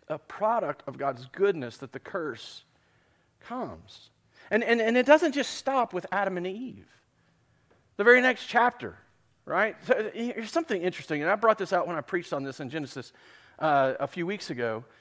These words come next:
Something interesting happens in Genesis three when he's pronouncing the curse. He curses the serpent. "Because of what you've done, cursed are you," he says to the serpent, "above all creatures."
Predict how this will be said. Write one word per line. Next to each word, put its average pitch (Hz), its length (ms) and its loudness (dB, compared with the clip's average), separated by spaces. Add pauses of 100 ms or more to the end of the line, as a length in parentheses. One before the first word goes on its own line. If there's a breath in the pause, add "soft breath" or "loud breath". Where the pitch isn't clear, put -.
(140 soft breath)
Something 262 380 0
interesting 233 380 -4
happens 185 420 0
in 151 120 -2
Genesis 165 580 -4
three 170 320 2
when 147 180 -6
he's 180 160 -8
pronouncing 175 640 -2
the 147 80 -2
curse. 156 320 0
He 165 80 -4
curses 233 400 0
the 185 100 -6
serpent. 170 300 -2
"Because 220 220 -2
of 208 80 -4
what 226 160 2
you've 165 120 -10
done, 185 280 4 (240 loud breath)
cursed - 340 8
are 175 80 4
you," 131 200 -2
he 156 120 -6
says 160 280 -2
to 147 100 -8
the 139 80 -8
serpent, 147 360 -4 (220 loud breath)
"above 208 240 8
all 277 160 12
creatures." - 680 2